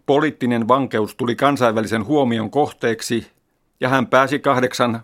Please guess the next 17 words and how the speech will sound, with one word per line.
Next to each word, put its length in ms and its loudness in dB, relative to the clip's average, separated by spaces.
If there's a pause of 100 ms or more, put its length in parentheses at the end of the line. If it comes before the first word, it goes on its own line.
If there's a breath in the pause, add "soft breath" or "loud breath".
vankilavuoden 760 0
jälkeen 340 -2
maanpakoon 600 0
Yhdysvaltoihin, 960 -2 (840 soft breath)
jossa 300 0
hän 160 2
nousi 280 2
Amerikan 480 2
uikurijärjestön 1000 -2 (220)
ja 80 -2
maailman 480 0
uikurikongressin 960 -4
johtoon. 560 -4 (1200)
Hän 180 -2
sanoi 320 0
edustavansa 520 -2
maailman 560 0